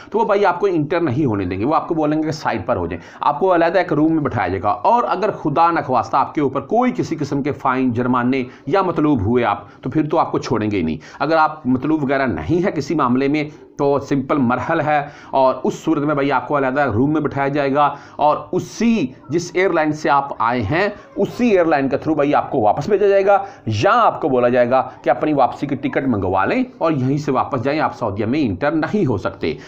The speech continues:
इस भाई को भी इसीलिए रोका गया, इनको यहीं एयरपोर्ट से वापस किया गया। WhatsApp नंबर मैंने आपको शुरू में दिखा दिया है, अभी फिर दिखा रहा हूँ मैं। यार, किसी भी भाई ने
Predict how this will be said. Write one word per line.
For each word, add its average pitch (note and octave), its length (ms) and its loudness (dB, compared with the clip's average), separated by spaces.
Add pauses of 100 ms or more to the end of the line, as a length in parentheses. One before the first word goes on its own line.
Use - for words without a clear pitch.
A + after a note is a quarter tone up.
(180)
इस D3+ 200 -4
भाई C3 260 0
को E3+ 180 0
भी E3 400 -2
इसीलिए F#3 500 0
रोका D3+ 280 0
गया, C#3+ 340 -2 (180)
इनको D3 240 0
यहीं C3+ 420 0
एयरपोर्ट D3 380 0
से - 80 -4
वापस A#2 340 -2
किया D3+ 220 0
गया। D3 300 0 (320)
WhatsApp F#3 440 0
नंबर D3 240 0
मैंने C#3 220 0
आपको B2+ 320 0
शुरू F#3 300 0
में F3 140 0
दिखा D3 260 0
दिया D3 280 0
है, C#3+ 140 2
अभी A#2+ 240 -2
फिर F3 180 0
दिखा D3 340 0
रहा D3 100 2
हूँ D3+ 80 0
मैं। D3 180 0 (280)
यार, F3+ 140 0
किसी F3+ 280 -4
भी F3+ 100 -4
भाई C#3 360 0
ने D#3+ 260 -2